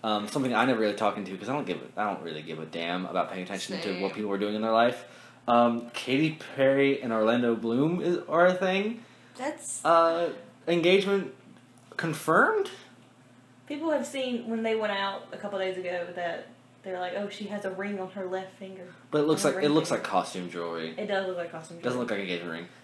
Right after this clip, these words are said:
Speaker 1: And apparently there was, like, a pregnancy rumor, but that's been denied. But, like,
Speaker 2: That's, that, see, like, I would love to be famous for something,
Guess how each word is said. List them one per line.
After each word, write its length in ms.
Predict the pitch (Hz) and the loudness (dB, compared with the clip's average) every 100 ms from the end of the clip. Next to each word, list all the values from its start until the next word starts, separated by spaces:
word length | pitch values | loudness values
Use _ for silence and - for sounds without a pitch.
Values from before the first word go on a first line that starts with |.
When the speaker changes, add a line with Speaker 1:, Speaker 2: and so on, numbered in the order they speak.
| - | -8
Speaker 1:
And 80 | 107 | -4
apparently 320 | 139 120 107 | 0 0 2
there 100 | 107 | 0
was, 120 | 107 | 0
like, 180 | 104 101 | -2 -4
a 60 | - | -10
pregnancy 720 | - - 104 104 95 101 92 | -10 -6 -4 -4 -6 -4 -2
rumor, 420 | 92 90 85 82 - - | -2 -2 -4 -6 -10 -8
but 100 | 120 | 0
that's 220 | 123 110 | 2 2
been 140 | - 95 | 0 -6
denied. 440 | 85 80 78 78 - - - - - - - - - | -4 -4 -4 -6 -10 -20 -20 -20 -20 -20 -20 -20 -18
But, 220 | 156 226 220 | 2 6 8
like, 260 | 226 214 - - - - - - - - - - - | 8 6 0 -8 -16 -18 -20 -20 -20 -20 -20 -20 0
Speaker 2:
That's, 280 | 294 339 - - | 2 4 0 -2
that, 220 | 277 - | -2 2
see, 180 | 330 302 | 2 4
like, 160 | 285 | 2
I 140 | - 277 | 4 2
would 200 | 320 247 | 2 4
love 280 | 226 226 220 | 6 6 4
to 60 | 220 | -2
be 140 | 196 | -4
famous 380 | 196 170 165 165 | -4 -6 -6 -6
for 100 | - | -8
something, 460 | 190 196 196 214 | -4 -6 -4 -4